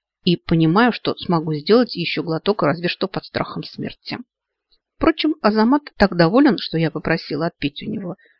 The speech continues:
что даже не замечает моей перекошенной физиономии. В итоге пью какое-то тамлинское фруктовое вино и хорошо себя чувствую.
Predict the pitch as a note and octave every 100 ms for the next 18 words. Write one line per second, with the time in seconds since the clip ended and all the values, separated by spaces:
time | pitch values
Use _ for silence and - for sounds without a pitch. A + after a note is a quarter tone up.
0 | _ - F3 A3 A3+ G3 F3+ E3+ E3 -
1 | B3+ - E3 D3+ E3+ - E3+ - D3+ C#3+
2 | D#3 - D#3 D3+ C#3+ A2+ - - G#3+ _
3 | _ _ _ _ _ G3 - D#4 C4+ C4+
4 | - _ _ A#3+ D4+ A3 - B3 - G3
5 | E3+ D#3 G3+ A3+ - G3+ - - - D#3+
6 | E3+ E3 D#3 D3 A2 - _ _ _ _
7 | - - - D#3 F4 - G3 G#3 - -
8 | - - -